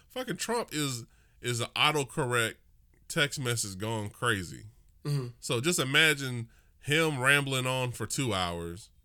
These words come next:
Speaker 1: and, and possibly going into some, into some conspiracy theory shit. And then you got Joe Biden on the other side, and he's likely to fuck up just talking and shit.
Speaker 2: That, that's the biggest, like, one thing I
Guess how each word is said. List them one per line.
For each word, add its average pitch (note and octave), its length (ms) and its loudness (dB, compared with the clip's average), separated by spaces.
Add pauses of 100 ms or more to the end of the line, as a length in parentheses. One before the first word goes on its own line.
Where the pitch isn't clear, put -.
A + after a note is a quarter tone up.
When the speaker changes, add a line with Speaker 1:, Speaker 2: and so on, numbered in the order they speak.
(1600)
Speaker 1:
and, G2 560 -2
and F#2+ 260 -8
possibly C#3 400 2
going A#2+ 220 0
into A#2 200 -4
some, - 300 -8 (340)
into A2+ 220 -6
some G#2 260 -6
conspiracy C3+ 720 -6 (200)
theory F#2 260 -8
shit. F2+ 360 -8 (760)
And G#2 140 -4
then A#2+ 100 2
you C3 80 -2
got A2 180 2
Joe A#2+ 220 -2
Biden A#2+ 340 2
on G#2+ 60 -2
the G#2 100 -4
other C3+ 220 0
side, F#2 520 -2 (380)
and F#2 160 -6
he's A#2+ 300 -2
likely A#2+ 480 2
to F#2 120 -6
fuck B2 360 -6
up B2+ 160 -2
just A#2 240 -6
talking G2 480 -6
and F#2 100 -8
shit. A2 240 -6 (120)
Speaker 2:
That, A3 200 -4 (400)
that's F3 380 0
the E3 120 0
biggest, F3+ 580 0 (180)
like, D#3+ 260 -2
one G3+ 200 -4
thing G#3 240 -4
I F3 180 -2